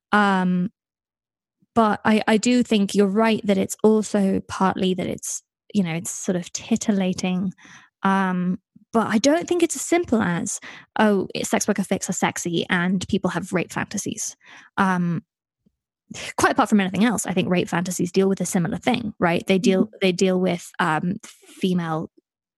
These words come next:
Speaker 1: fears around sex, right? And, and around
Speaker 2: Mm-hmm.
Speaker 1: shame. Um, so what do you, what do you think of that theory?
Speaker 2: Yes. Uh,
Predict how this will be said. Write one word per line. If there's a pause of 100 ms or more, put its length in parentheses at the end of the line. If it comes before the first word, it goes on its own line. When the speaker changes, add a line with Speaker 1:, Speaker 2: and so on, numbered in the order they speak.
(100)
Speaker 1:
fears (180)
around
sex, (140)
right?
And,
and
around
Speaker 2:
Mm-hmm.
Speaker 1:
shame. (640)
Um,
so
what
do
you,
what
do
you
think
of
that
theory? (800)
Speaker 2:
Yes. (840)
Uh,